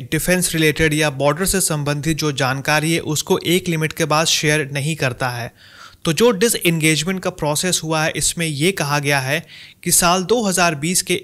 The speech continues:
अप्रैल के महीने तक चाइनीज ट्रूप्स जिन सब एरियाज में वो पेट्रोलिंग कर रहे थे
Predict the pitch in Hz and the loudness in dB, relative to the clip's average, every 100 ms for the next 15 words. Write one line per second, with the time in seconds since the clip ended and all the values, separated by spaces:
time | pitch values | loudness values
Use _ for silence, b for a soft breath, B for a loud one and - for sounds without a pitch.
0 | 147 147 160 175 165 165 147 135 151 175 | -4 -2 0 -2 0 -2 -2 -2 0 0
1 | 147 151 - B B B - 170 160 202 | 0 -2 -4 B B B 2 6 6 4
2 | 254 - 185 180 - 135 143 170 151 175 | 2 2 0 0 -4 -2 0 2 2 2
3 | - 156 156 165 - 160 160 160 151 - | 2 2 2 2 0 0 -2 0 -2 0
4 | 151 147 165 - 170 165 151 151 143 156 | 0 0 -4 0 0 2 0 0 -2 -4